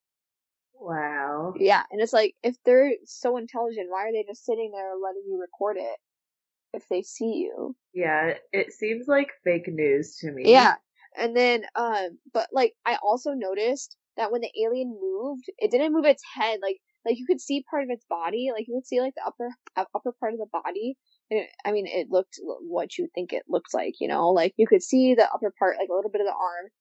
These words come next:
Speaker 2: and then, but it's weird because it was like somebody was holding it there and then swiping it back. Like, it didn't move its head to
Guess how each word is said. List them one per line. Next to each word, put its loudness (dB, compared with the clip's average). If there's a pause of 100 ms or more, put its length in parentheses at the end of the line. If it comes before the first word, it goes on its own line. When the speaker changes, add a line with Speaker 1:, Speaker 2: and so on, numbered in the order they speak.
(440)
Speaker 2:
and 0
then, 4 (500)
but 4 (140)
it's 0
weird -2
because -4 (160)
it 2
was 0
like -4
somebody -4 (200)
was -4
holding 0
it -8
there -6
and -12
then -12
swiping -2
it -8 (100)
back. -2 (140)
Like, -2 (240)
it 0
didn't 0
move -2
its 2
head -2
to -20